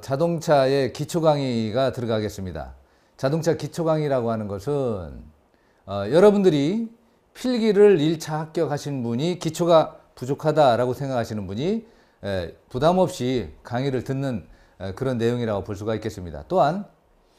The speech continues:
나는 자격은 되는데, 산업기사 취득의 자격은 되는데, 아,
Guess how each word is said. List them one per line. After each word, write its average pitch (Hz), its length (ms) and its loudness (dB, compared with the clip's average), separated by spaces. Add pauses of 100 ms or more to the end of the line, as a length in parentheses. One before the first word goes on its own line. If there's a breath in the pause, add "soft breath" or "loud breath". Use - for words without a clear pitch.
(340 soft breath)
나는 139 320 -2
자격은 185 480 2
되는데, 131 580 0
산업기사 147 680 -2
취득의 131 380 -6
자격은 120 440 -4
되는데, 113 640 -2 (360 loud breath)
아, 95 480 -2